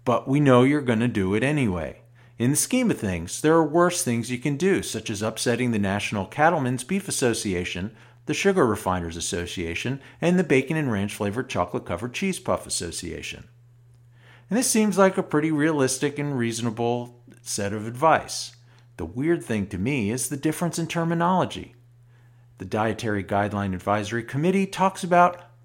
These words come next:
low-calorie sweeteners. The guidelines refer to high-intensity sweeteners. What's the deal with these different names for fake sugar?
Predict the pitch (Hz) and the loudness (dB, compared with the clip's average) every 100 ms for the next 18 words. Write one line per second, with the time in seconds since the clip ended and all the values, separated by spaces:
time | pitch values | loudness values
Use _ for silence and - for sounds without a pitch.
0 | - 85 101 135 135 - 139 143 120 90 | -18 -4 2 2 2 0 2 4 0 -2
1 | - 92 85 78 65 - - - _ _ | -4 -6 -6 -10 -14 -16 -16 -20 _ _
2 | - _ - - - 151 196 95 92 104 | -20 _ -18 -8 -2 0 0 0 -2 -4
3 | 117 139 139 151 170 160 - _ - - | -4 -2 0 0 -2 -4 -14 _ -16 -8
4 | 92 98 104 131 - 202 196 165 123 - | -6 -4 -4 -4 0 0 0 -2 -4 -2
5 | 98 80 80 69 - - - - _ - | -4 -4 -8 -12 -14 -14 -18 -20 _ -20
6 | _ _ - - - - 139 196 262 160 | _ _ -20 -20 -20 -4 4 6 10 8
7 | 156 - 180 170 233 220 170 190 180 196 | 6 2 2 4 6 8 8 8 6 4
8 | 202 147 147 214 180 190 185 233 175 151 | 2 4 6 6 6 6 6 6 4 2
9 | 185 - 214 214 139 131 151 - - 262 | -2 0 0 2 4 6 6 2 4 4
10 | 254 208 92 76 | 6 6 6 2